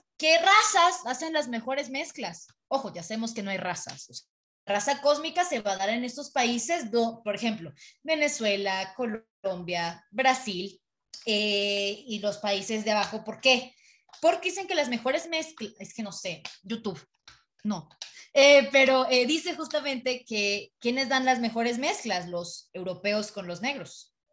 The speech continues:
Y los europeos con los indios, como él les llama, ¿no?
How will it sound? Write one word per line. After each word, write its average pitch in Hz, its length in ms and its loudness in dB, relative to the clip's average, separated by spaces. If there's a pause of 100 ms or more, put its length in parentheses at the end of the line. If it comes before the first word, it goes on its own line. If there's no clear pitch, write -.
(920)
Y 196 100 -8
los 196 220 -4
europeos 285 960 4
con 160 240 -14
los 165 200 -8
indios, 269 680 -4
como 156 280 -12
él 175 160 -8
les 226 200 -6
llama, 262 540 -2 (300)
¿no? 214 280 -4